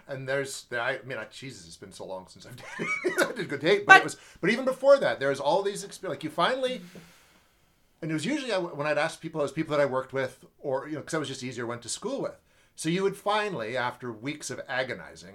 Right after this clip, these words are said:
Speaker 2: Mm-hmm.
Speaker 1: work up the energy and the confidence to ask and wait for that. And that's half of it. I watched the video where the guys explain, you wait for that moment that feels like it's the right one.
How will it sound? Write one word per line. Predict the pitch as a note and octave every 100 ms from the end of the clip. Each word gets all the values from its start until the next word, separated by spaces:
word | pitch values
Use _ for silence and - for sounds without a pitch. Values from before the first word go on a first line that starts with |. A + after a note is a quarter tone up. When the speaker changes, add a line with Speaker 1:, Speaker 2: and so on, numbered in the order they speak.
| G#2+
Speaker 2:
Mm-hmm. | F3+ C#3+
Speaker 1:
work | C#3+ D#3
up | C#3+
the | - C3
energy | C3+ C3 A2+ A2+
and | G#2+
the |
confidence | G#2 D#3+ G3+ G3+ A#2+ A#2+ -
to | A#2+
ask | A2 A2+
and | E3+ C#3
wait | D#3 F#3+ A#3 -
for | - D#3
that. | C#3 C3
And | C#3+
that's | F#3 F#3 - _
half | - D#3+ D#3
of | C3
it. | G#2+
I | B2+
watched | C#3+ C#3
the | C3
video | C3 B2+
where | A#2+
the | A2+
guys | A#2 A#2
explain, | - C3 B2
you | C#3
wait | E3+ E3+
for | D3
that | B2+ G#2+
moment | A#2+ F2 F2
that | G#2 -
feels | C3+ C#3+ A2
like | A2+ A#2+
it's | -
the | G#2+
right | G2 F#2 D2+
one. | D2